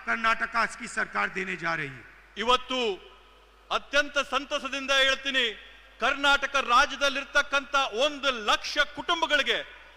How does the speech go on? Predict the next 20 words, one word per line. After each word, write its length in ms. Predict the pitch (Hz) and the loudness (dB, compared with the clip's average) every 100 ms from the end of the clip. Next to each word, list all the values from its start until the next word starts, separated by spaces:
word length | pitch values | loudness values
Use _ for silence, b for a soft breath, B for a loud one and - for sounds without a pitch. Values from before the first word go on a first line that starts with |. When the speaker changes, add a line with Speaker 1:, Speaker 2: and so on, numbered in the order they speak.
| - | -4
Speaker 2:
ಅವರ 240 | 190 294 311 | 0 2 6
ಒಂದು 400 | 302 285 262 262 | 6 6 0 -6
ಭೂಮಿಯ 500 | 170 311 330 311 294 | -2 0 2 2 2
ಹಕ್ಕುಪತ್ರಗಳನ್ನ, 1000 | 214 - - 349 - 320 320 285 277 254 208 165 B - | 2 2 0 0 2 2 2 0 2 2 2 -2 B -10
ಮಾಲೀಕತ್ವನ 840 | 175 247 320 320 311 302 294 285 269 226 | 2 4 4 4 0 2 2 4 2 0
ಈ 140 | 269 | 2
ಒಂದು 320 | 294 269 254 | 2 2 -4
ಬೃಹತ್ 420 | 226 214 294 294 - | -4 2 2 2 2
ಕಾರ್ಯಕ್ರಮದಲ್ಲಿ 960 | 285 285 269 262 254 247 202 - - | 4 4 0 2 2 2 0 -4 -6
ವರ್ಗಾವಣೆ 560 | 175 285 294 294 285 277 | 0 2 4 4 4 2
ಮಾಡ್ತಾ 340 | 254 254 254 | 2 2 2
ಇದೀವಿ 200 | 240 240 | 0 2
ಅಂತೇಳಿ 360 | 226 226 226 214 | -2 0 2 2
ಹೇಳ್ತೀನಿ. 680 | 208 202 202 175 139 - - | 0 0 -2 -2 -8 -14 -2
Speaker 1:
जो 100 | 269 | 2
इंदिरा 320 | 277 294 302 | 2 4 4
गांधी 340 | 269 269 285 | 4 0 0
का 240 | 302 285 262 | 0 0 0
सपना 280 | - 302 311 | -4 0 2
था, 280 | 277 254 | 2 2